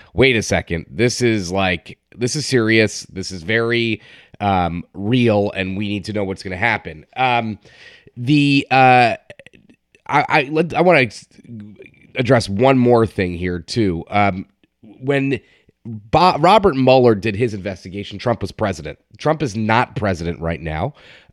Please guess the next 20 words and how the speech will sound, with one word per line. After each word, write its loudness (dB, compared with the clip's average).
Um, 2
and 0
he -2
has, 0
he's -6
not 2
a 2
victim 0
here 2
in -4
the 0
sense 0
that 0
he 2
could 2
have 4
made 2
this 0
go 6
away. 2